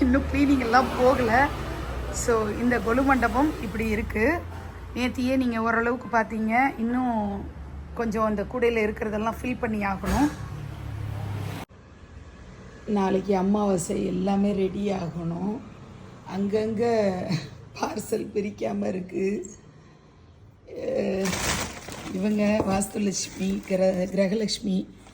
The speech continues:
இப்படி. நாளைக்கு அமாவாசை, வீடியோ ரிலீஸ் பண்றேன்னு சொல்லியிருக்கேன். இன்னமும் அங்கங்க திங்ஸ் வந்து இப்படி கடந்துட்டுருக்கு.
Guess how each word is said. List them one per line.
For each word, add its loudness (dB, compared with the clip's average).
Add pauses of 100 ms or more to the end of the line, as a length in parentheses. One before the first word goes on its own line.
(180)
இப்படி. -2 (1400)
நாளைக்கு 2
அமாவாசை, 6 (260)
வீடியோ 6
ரிலீஸ் 2
பண்றேன்னு 0 (120)
சொல்லியிருக்கேன். -2 (600)
இன்னமும் 0 (880)
அங்கங்க 0 (1120)
திங்ஸ் -4
வந்து -2 (180)
இப்படி -4 (1000)
கடந்துட்டுருக்கு. -2